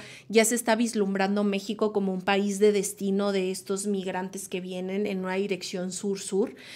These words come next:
que era poco visible anteriormente. Regularmente, pues, todos querían ir hacia Estados Unidos. Ahora vemos esta situación de personas que ya están tomando a México como país de,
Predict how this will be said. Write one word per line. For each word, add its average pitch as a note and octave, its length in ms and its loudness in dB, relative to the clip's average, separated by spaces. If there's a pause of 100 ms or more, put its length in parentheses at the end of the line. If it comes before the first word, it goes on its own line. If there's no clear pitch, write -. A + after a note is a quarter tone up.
(220)
que F#3+ 340 6
era G3+ 240 6
poco G#3+ 320 4
visible G3+ 480 0
anteriormente. F#3+ 680 0
Regularmente, F#3+ 920 0 (240)
pues, F#3+ 220 2
todos G#3+ 280 8
querían G3 380 2
ir G3 160 2
hacia G3 200 -2
Estados F3+ 420 -2
Unidos. F#3+ 340 0
Ahora F3+ 300 2
vemos F#3 480 0 (1000)
esta A3 240 4
situación G3+ 540 2
de G#3+ 80 4
personas F#3+ 500 -2
que G3+ 140 -2
ya F#3 100 0
están F#3+ 260 -4
tomando F#3+ 380 -2
a F#3 40 0
México G3+ 520 -2
como F#3 260 -2
país F3+ 460 -2
de, F#3 320 2